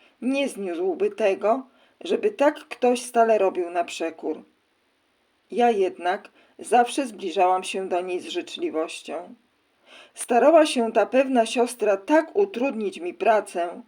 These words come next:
w obowiązku, tak, że pomimo mojego wysiłku udało się jej nieraz coś zepsuć z tego,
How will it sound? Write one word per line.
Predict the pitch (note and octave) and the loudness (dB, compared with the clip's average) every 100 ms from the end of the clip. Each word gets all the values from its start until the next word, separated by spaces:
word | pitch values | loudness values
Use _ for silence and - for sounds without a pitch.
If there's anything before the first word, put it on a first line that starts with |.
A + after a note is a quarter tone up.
| _ _ _ | _ _ _
w | |
obowiązku, | - G3+ G3 F#3 G3 F#3 D#3+ - F3 G3 _ _ _ _ _ _ | 0 2 2 0 0 0 -6 -8 -8 -8 _ _ _ _ _ _
tak, | A3+ A3+ B3+ - | 6 6 4 -6
że | G3 G#3+ | -2 2
pomimo | A#3 A#3 A#3+ C#4 B3+ | 2 2 2 2 2
mojego | A3+ A3+ C4 B3 | 2 0 2 2
wysiłku | G#3+ A3+ - B3 A3+ - D#3+ - _ _ _ _ - | 2 -2 -4 -2 -2 -2 -4 -4 _ _ _ _ -4
udało | F#3+ G#3+ B3 A3 A3 | 0 4 6 6 4
się | - G#3+ G3+ | 0 -2 0
jej | G#3 | 0
nieraz | F#3 G3+ G3 | 0 0 0
coś | - G3 E3 | -2 -4 0
zepsuć | G#3+ G#3+ F3 D#3+ | -2 -2 -8 -10
z | - | -8
tego, | - G3 - G#3 C4 | -2 0 2 0 0